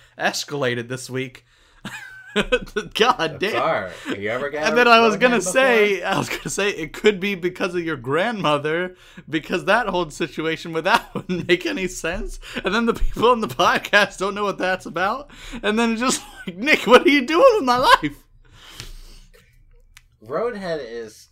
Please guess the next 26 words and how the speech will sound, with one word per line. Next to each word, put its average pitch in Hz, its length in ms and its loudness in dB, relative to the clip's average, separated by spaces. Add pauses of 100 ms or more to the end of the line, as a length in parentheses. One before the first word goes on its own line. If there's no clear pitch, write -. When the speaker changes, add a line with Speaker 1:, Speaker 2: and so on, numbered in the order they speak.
(240)
Speaker 2:
weird. 117 460 -10
Like, 135 200 -6
it's 135 200 -8
uncomfortable. - 840 -10 (1080)
Like, 147 240 -4
Speaker 1:
Oh. 175 240 -12 (120)
Speaker 2:
I 147 120 -14
just, 165 280 -12 (220)
I 143 140 -12
think 240 200 -6
it's - 100 -14
uncomfortable 156 560 -6
for 110 140 -10
everyone 113 420 -4
involved 101 460 -6
'cause 101 160 -10
there's, 101 160 -12
like, 95 180 -8
the 92 80 -14
steering 123 440 -8
wheel's 123 220 -8
in 120 120 -8
the 120 100 -8
way. 123 420 -8 (600)
I 139 100 -8
think 247 300 -6